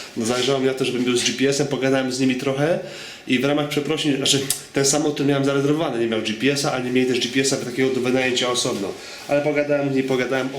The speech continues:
oka-, okazałem swoje rozczarowanie i dali mi zamiast takiego malutkiego samochodu, dali mi Toyotę Prius, która już ma wbudowany G P S,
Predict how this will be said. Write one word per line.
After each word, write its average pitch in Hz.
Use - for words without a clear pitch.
oka-, 131
okazałem 131
swoje 123
rozczarowanie 123
i 131
dali 135
mi 127
zamiast 127
takiego 127
malutkiego 127
samochodu, 131
dali 123
mi 120
Toyotę 123
Prius, 180
która 143
już 139
ma 139
wbudowany 120
G 117
P 165
S, -